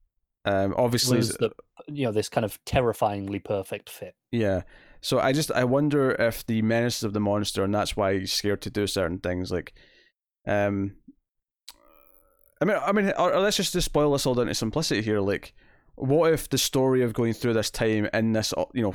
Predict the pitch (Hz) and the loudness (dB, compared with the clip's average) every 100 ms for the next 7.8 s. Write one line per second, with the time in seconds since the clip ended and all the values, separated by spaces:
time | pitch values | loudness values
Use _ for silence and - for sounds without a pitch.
0 | - - 120 104 117 104 110 104 107 101 | -4 0 0 0 0 0 0 -2 0 0
1 | 92 - 120 117 131 131 113 107 73 92 | -2 -2 -2 2 2 2 2 2 2 0
2 | 90 - - 107 - - 123 107 98 90 | -2 -4 -2 0 -2 -2 0 2 2 0
3 | - 107 - _ _ 117 - - _ - | -2 -6 -20 _ _ -2 -2 -4 _ 0
4 | 165 165 - 131 143 - - - - 127 | 4 4 2 2 2 2 0 -2 0 0
5 | 131 139 123 - 107 110 127 131 117 117 | 2 2 2 2 2 2 4 4 4 2
6 | 98 110 - 110 101 92 - _ - 117 | 2 0 0 2 2 0 -4 _ -4 -2
7 | 113 113 127 - 127 120 107 | 0 0 0 0 0 2 0